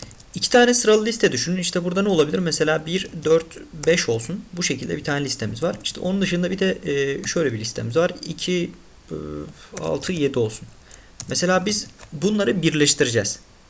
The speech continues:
Yani burada, e, birleştirme dediğimiz şey merge olacak. Merge işlemi. Birleştirme. Bu genel olarak yapılan, belki ileride,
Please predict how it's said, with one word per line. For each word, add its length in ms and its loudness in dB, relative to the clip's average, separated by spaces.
Yani 220 0
burada, 240 2
e, 680 2
birleştirme 520 0
dediğimiz 340 0
şey 320 -2
merge 360 -2
olacak. 400 -4
Merge 280 0
işlemi. 360 -4
Birleştirme. 880 -4
Bu 280 2
genel 180 4
olarak 380 6
yapılan, 460 2
belki 280 0
ileride, 500 4